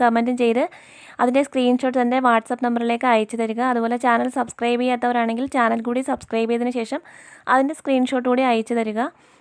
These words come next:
അപ്പോൾ സ്ക്രീൻഷോട്ട്സ് അയച്ചു തരുന്നവരിൽ നിന്നും ഒരാൾക്ക് നറുക്കെടുപ്പിലൂടെ ഒരു ട്യൂബർ അയച്ചു തരുന്നതായിരിക്കും. കൊറിയർ ചാർജ് പോലും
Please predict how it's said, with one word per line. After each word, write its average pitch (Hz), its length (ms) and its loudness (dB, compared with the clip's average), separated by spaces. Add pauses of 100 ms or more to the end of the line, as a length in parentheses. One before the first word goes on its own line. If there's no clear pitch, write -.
(180)
അപ്പോൾ 311 200 2
സ്ക്രീൻഷോട്ട്സ് 269 680 2
അയച്ചു 254 300 0
തരുന്നവരിൽ 247 520 2
നിന്നും 240 240 2
ഒരാൾക്ക് 233 440 2
നറുക്കെടുപ്പിലൂടെ 226 840 0 (340)
ഒരു 240 120 -2 (100)
ട്യൂബർ 233 340 2 (200)
അയച്ചു 226 300 -2
തരുന്നതായിരിക്കും. 233 520 0 (100)
കൊറിയർ 233 340 2
ചാർജ് 247 280 0
പോലും 247 240 2